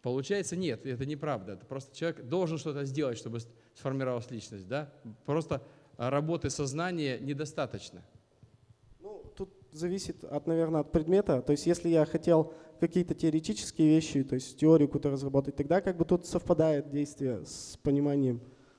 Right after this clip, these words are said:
Speaker 2: А если хотел что-то материальное, то тут надо, да, сделать
Speaker 1: А,
Speaker 2: это
Speaker 1: ну
Speaker 2: еще,
Speaker 1: да, если я
Speaker 2: соответственно.
Speaker 1: как ученый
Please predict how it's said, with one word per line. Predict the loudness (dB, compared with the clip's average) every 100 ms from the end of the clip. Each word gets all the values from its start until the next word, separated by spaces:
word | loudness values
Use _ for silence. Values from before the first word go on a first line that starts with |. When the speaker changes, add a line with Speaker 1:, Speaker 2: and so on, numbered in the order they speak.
| -10
Speaker 2:
А | -4
если | -2 -2 -2 -4
хотел | -4 2 4
что-то | 4 0 2
материальное, | 2 2 0 0 0
то | 0 -4
тут | -2 -4 -4 -8 -2
надо, | -2 -2
да, | -4 -6 -6
сделать | -6 0 2 2
Speaker 1:
А, |
Speaker 2:
это | -2
Speaker 1:
ну | -4
Speaker 2:
еще, | -2
Speaker 1:
да, | -2
если | -2
я |
Speaker 2:
соответственно. | -4 -6 -6
Speaker 1:
как | -8 -12
ученый | -8 -6 -6 -8